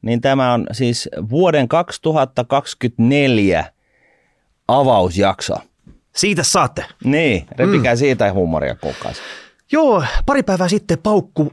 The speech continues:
Speaker 2: isosti pommit.
Speaker 1: Niin.
Speaker 2: Ja itse asiassa me herättiin siihen, että juma tjuffe, tänä vuonna, <laughs> tänä vuonna paukkuu aika paljon erinäköiset rahapommit.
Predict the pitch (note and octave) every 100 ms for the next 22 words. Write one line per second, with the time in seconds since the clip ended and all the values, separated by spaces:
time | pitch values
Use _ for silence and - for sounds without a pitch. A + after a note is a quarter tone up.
0 | - G#3+ C3+ - - C4 G#3+ A2+ F#2 -
1 | - - - - - - G#3+ E3 G2+ D#3
2 | - _ _ - C#3+ D#3 - - - C#4+
3 | G3+ E3 D#3 F3+ G#3 D3+ A#2+ A2+ C#3+ A2
4 | G#2 E2+ - A2+ _ _ G#3 C4+ - -
5 | - F#2 - _ _ _ _ _ _ _
6 | _ _ C#4 F#3 G#2+ C#3 G2+ F#2 C#3 -
7 | - - - - _ _ _ _ C#4 F3+
8 | E3 E3 G#3+ G3+ - C#3 G#3 B2 - D3+
9 | A2 G2 - - - F3 C#3+ B2+ C3+ C#3
10 | A3+ E3 A#2+ G#2+ D#2 D2+ -